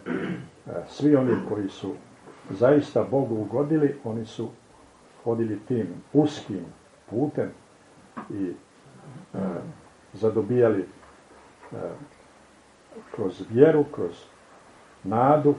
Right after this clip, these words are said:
kroz istinsku i pravu, nesebičnu ljubav, zadobijali, e, ono, e, što je Bog obećao onima koji njega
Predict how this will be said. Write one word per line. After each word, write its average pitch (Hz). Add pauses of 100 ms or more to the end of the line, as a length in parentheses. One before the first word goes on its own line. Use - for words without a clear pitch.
kroz 82 (920)
istinsku 151
i 107
pravu, 113 (720)
nesebičnu 104 (640)
ljubav, 117 (120)
zadobijali, 104 (760)
e, 92
ono, 104 (680)
e, 113 (160)
što -
je 95
Bog 120
obećao 110
onima 107 (460)
koji 101 (280)
njega 98